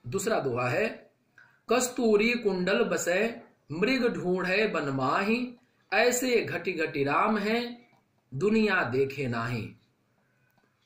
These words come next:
कस्तूरी एक तरह का पदार्थ है जिससे सुगंध आती है और ऐसा माना जाता है कि यह नर मृग के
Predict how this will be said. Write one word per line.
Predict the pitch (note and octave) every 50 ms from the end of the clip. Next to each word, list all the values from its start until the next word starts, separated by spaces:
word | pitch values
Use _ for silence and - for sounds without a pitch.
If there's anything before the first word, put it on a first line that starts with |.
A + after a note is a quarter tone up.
| _ -
कस्तूरी | A#3+ A3+ - - C4+ C4 D#4 D#4+ -
एक | G#3+ G3+ G3 -
तरह | G#3 G#3 G#3+
का | G#3 - A3
पदार्थ | - - D3 C3+ C#3 C#3 E3 - - -
है | A2 F#2 F2 - - - - - - - - - _ - _ _ _ _ _ _ _ _ _ _ _ _ _ _ _ -
जिससे | B2 D3 F#3+ F#3+ G#3 F#3+ B3 A#3
सुगंध | - - E3 C#3+ D3+ D#3+ F#3+ F3+ E3+
आती | A#2+ B2 B2 A#2+ B2 B2+ B2
है | C#3 F3 A#3 C#4+ C#4+ - - _ _ _ _ -
और | C3+ C3+
ऐसा | - C#3+ C#3 C3+ - D3+
माना | C3+ C3 C3+ D3 F3+ F#3+
जाता | E3+ D3+ C3+ A#2+ C3+ B2+
है | A#2+ C3+ F#3 B3
कि | C4 - - F3
यह | D3+ C#3
नर | C3+ C#3+ F3+ A3 - A#3 F#3 C#3
मृग | C3+ D3+ G3 G3+ G#3+ D#3 A#2
के | B2+ B2 D3 G3+ C4+